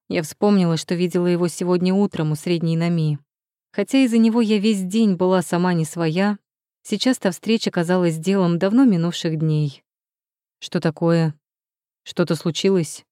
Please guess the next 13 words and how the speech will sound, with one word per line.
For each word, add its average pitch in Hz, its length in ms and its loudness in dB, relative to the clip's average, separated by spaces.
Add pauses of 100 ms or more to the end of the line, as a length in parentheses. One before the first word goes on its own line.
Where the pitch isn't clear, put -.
(600)
спросил 180 480 -2
Рен 180 240 0
своим 160 340 -2
обычным 165 420 -4
спокойным 175 540 -2
голосом 165 640 -4 (640)
и 180 100 0
слез 220 320 -2
с - 120 -12
велосипеда, 202 580 0
наклоняясь 180 540 0
ко 190 120 -2
мне. 147 360 -2